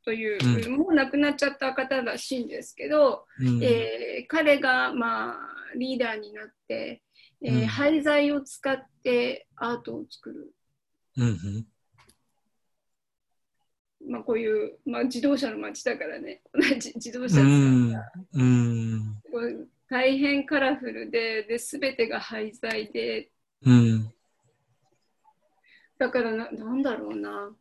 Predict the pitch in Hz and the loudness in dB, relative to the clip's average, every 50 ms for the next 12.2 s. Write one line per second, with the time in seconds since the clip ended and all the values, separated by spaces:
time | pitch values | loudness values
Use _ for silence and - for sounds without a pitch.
0 | _ _ _ _ _ - 277 269 269 247 254 240 - 110 110 110 - _ _ _ | _ _ _ _ _ -6 -4 -4 -4 -2 -2 0 0 0 0 -2 -6 _ _ _
1 | _ _ _ _ _ _ _ _ - 233 226 233 233 - 294 320 311 311 320 311 | _ _ _ _ _ _ _ _ -6 -6 -4 -4 -4 -2 2 4 4 6 6 4
2 | 311 311 311 302 294 - - - _ _ _ _ _ _ _ _ _ _ _ - | 4 4 4 2 2 0 -4 -12 _ _ _ _ _ _ _ _ _ _ _ -2
3 | 247 254 247 277 294 294 - 302 302 302 302 - - 240 233 226 226 208 233 - | -2 0 0 -2 -2 2 4 6 6 6 6 4 2 -2 -4 -4 -6 -6 -8 -8
4 | - - - 214 208 226 220 - - _ _ _ _ _ _ _ - - 175 143 | -8 -8 -8 -8 -8 -8 -8 -10 -14 _ _ _ _ _ _ _ 8 10 12 12
5 | 139 131 123 120 117 117 113 110 107 - - - - - 269 247 233 - - - | 12 12 12 10 10 8 4 2 0 -4 -10 -10 -6 -4 -4 -4 -4 -8 -10 -14
6 | - - - _ _ - 247 302 - 247 - - - 277 - - - - - _ | -18 -20 -20 _ _ -20 -10 -8 -6 -6 -6 -8 -14 -16 -18 -18 -20 -20 -20 _
7 | _ _ - 254 - 240 226 226 - - - - - 277 269 269 269 254 - 285 | _ _ -14 -6 -4 -4 -4 -4 -8 -14 -16 -6 -2 0 0 0 0 0 2 4
8 | 294 311 311 302 277 240 233 - - 233 214 - - - - - 226 - - - | 6 6 6 4 4 0 0 -2 -6 -8 -8 -8 -12 -12 -8 -6 -4 -4 -4 -6
9 | - - _ _ _ _ _ _ _ _ _ _ _ 240 247 254 233 226 - - | -10 -14 _ _ _ _ _ _ _ _ _ _ _ -4 -2 -2 -2 -4 -10 -14
10 | - _ - - 101 - - - - - - 214 202 202 - - - - 214 208 | -18 _ -10 -8 -8 -8 -8 -10 -12 -10 -10 -8 -8 -10 -10 -12 -12 -12 -12 -10
11 | - - - - - - - 110 - - 147 127 127 127 120 117 113 104 104 104 | -10 -12 -12 -10 -8 -8 -8 -6 0 4 8 10 12 12 12 10 8 6 4 2
12 | 101 98 95 101 | 0 -4 -6 -8